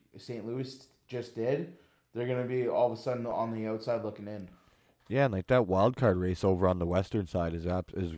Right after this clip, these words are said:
Speaker 2: really tight right now. Like, there's four points separate bet-, there's four points between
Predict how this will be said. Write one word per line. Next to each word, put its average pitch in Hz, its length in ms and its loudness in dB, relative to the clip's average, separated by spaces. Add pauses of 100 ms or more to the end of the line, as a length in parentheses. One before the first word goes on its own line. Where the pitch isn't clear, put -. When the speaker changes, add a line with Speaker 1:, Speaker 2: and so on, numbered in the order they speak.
Speaker 2:
really 95 280 6
tight 90 320 2
right 98 220 0
now. 80 160 -4
Like, 85 340 -2 (520)
there's 107 580 6 (1300)
four 123 340 4
points 110 440 2
separate 95 680 2
bet-, 92 220 -4 (380)
there's 98 200 0
four 113 280 2
points 101 520 -2 (240)
between 92 600 -6